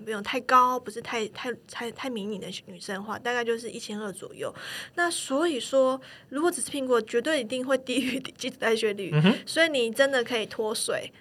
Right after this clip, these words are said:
Speaker 2: 哼。
Speaker 1: 然后甚至如果说你有些人是那种小腹比较微凸的，
Speaker 2: 嗯哼。
Speaker 1: 那可能是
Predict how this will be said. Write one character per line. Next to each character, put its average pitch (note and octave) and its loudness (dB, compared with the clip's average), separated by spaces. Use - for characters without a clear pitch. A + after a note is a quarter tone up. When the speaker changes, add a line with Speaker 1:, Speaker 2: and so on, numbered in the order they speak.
Speaker 2:
哼。 C#3+ -6
Speaker 1:
然 D3+ 6
后 C#4 8
甚 D#4+ 2
至 D#4+ 0
如 B3 0
果 B3 -2
说 A3 -4
你 A3 -4
有 A3 -2
些 D#4 0
人 A#3+ 0
是 C4+ -4
那 C4 0
种 G#3+ 0
小 G3+ -4
腹 B3 -4
比 G#3 -16
较 G#3 -4
微 F3+ -4
凸 G#3 -8
的， - -6
Speaker 2:
嗯 C#3+ 2
哼。 F#3 4
Speaker 1:
那 F4 8
可 B3 -2
能 G3 -6
是 B3 0